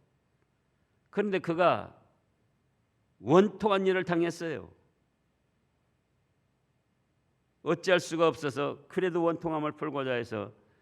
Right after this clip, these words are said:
"내 원수에 대한 나의 원한을 풀어주소서."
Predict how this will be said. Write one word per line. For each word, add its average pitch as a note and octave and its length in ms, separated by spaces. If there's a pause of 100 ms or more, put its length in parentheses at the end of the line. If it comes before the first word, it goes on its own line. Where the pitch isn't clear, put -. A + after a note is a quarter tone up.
(280)
"내 C3 140
원수에 D3 460
대한 C3+ 200
나의 C3+ 220
원한을 B2 360
풀어주소서." F#2+ 960